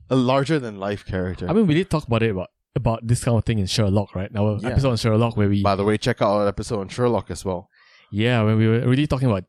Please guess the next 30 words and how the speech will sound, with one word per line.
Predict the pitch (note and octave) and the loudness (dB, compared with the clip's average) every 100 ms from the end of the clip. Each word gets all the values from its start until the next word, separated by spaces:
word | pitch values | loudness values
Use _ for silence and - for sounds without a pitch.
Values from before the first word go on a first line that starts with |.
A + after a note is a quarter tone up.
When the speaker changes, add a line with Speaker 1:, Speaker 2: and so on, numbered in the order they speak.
| _ | _
Speaker 2:
detectives | G2+ G2 A#2 - B2+ A#2 | -12 -10 -6 -2 0 -2
and | G#2+ | -4
how | G#2+ A#2+ | -2 -2
Sherlock | - A2 A2 G#2+ | 0 0 0 -2
is | F#2 | -6
very | F2+ G#2+ G2+ G#2 A2+ - | -6 -2 -2 -2 -6 -8
eccentric | - G#2 G#2 A2+ G2+ - | -8 -8 -4 -4 -4 -8
and | F2+ F#2 | -12 -10
Speaker 1:
Yeah. | G#2 G2 F#2+ E2+ F2 _ | -8 -6 -8 -10 -16 _
Speaker 2:
he's | - A2 | -10 -8
Speaker 1:
His | F#2+ - - - _ _ | -8 -10 -12 -14 _ _
Speaker 2:
really | A2 A#2+ A#2+ | -6 -2 0
Speaker 1:
particular | A#2 A2+ A2 C3 | 0 0 -2 -4
eccentricities | A#2 A2 A2 - B2 B2+ A2+ G#2 G2+ | -6 -12 -16 -12 -10 -10 -8 -10 -8
Speaker 2:
Yeah. | F2+ C2 G#2 _ _ | -10 -12 -18 _ _
Speaker 1:
are | G#2+ G2 | -10 -6
his | A#2+ - | -8 -6
own. | A#2+ A2+ F2+ _ - - - | -4 -6 -8 _ -20 -20 0
Well, | D3+ D#3+ D3 - _ | 2 4 0 -8 _
to | - C#3 | -4 -2
be | C3+ | 0
very | D3+ E3+ | 2 2
honest, | C#3+ C3+ C#3 C3+ - _ _ _ | 2 0 -2 -4 -12 _ _ _
Agatha | B2+ C#3+ D3+ | -4 -2 -2
Christie | - C#3+ - B2+ | -2 -4 -2 -2
got | A2+ G#2+ - | -2 -4 -4
a, | A2 G#2+ - - | -8 -8 -14 -12
I | |
think, | A2+ D3+ C#3 - _ _ | -8 -6 -8 -12 _ _
qu-, | - | -8